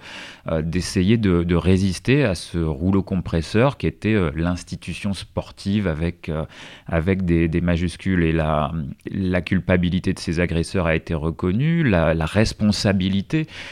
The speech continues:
du, du sport français a été, euh, reconnue et, et, et engagée. Donc, euh, on,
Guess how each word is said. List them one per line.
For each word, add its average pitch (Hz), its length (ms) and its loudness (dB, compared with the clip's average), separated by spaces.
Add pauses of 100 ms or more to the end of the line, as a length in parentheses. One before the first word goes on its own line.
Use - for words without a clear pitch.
(140)
du, 82 240 -2
du 87 140 -2
sport - 320 0
français 98 580 0
a 85 140 2
été, 87 320 -2
euh, 82 180 2
reconnue 90 640 0
et, 80 300 0
et, 82 440 -2
et 90 40 2
engagée. 95 520 2
Donc, 92 500 -2
euh, 85 220 2 (520)
on, 87 160 2